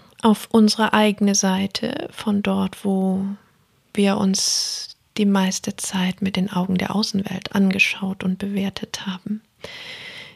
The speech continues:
Die Rückkehr in unseren eigenen Raum, der dadurch entsteht, wenn wir mit Hilfe unserer Wut stabile Grenzen errichten.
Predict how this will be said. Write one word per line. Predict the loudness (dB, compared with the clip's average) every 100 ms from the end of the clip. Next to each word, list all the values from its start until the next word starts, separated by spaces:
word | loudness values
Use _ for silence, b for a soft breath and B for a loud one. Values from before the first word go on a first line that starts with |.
| -8
Die | -4
Rückkehr | -4 -6 -4 -2 0
in | 0 0
unseren | 2 4 4 2 0 0 -2
eigenen | -2 -2 0 -2 -2
Raum, | 0 2 4 2 -2 -10 _ _ _ _ _ _ -20 B B B -6
der | -4
dadurch | -2 -2 -2 -2 -2
entsteht, | 0 0 0 -2 _ 0 2 2 0 -2
wenn | 0
wir | 0 0 -2 -4 -16 _ _ _ 2
mit | 2 2
Hilfe | 0 4 4 4 2 2 2
unserer | 0 2 2 0 0
Wut | 0 0 0 -4 b b b b b b b b b b
stabile | -2 0 2 2 2 0
Grenzen | 2 2 2 -4 -6
errichten. | -6 -8 -10 -10 -12